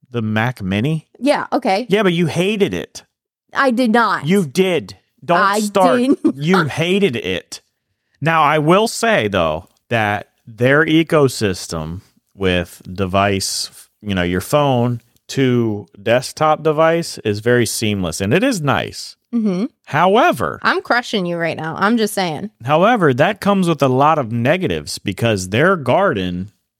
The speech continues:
Speaker 1: has very high walls. You can't do shit with that phone without begging.
Speaker 2: What do you mean begging?
Speaker 1: They, they don't allow you to ch-, make changes. You can't run a custom launcher.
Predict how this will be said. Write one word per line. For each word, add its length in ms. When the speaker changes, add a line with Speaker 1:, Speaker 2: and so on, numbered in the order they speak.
Speaker 1:
has 280
very 340
high 260
walls. 500
You 120
can't 340
do 180
shit 540
with 160
that 220
phone 340
without 580
begging. 500
Speaker 2:
What 100
do 20
you 100
mean 80
begging? 420
Speaker 1:
They, 240
they 220
don't 180
allow 240
you 220
to 100
ch-, 140
make 240
changes. 600
You 160
can't 320
run 220
a 80
custom 480
launcher. 560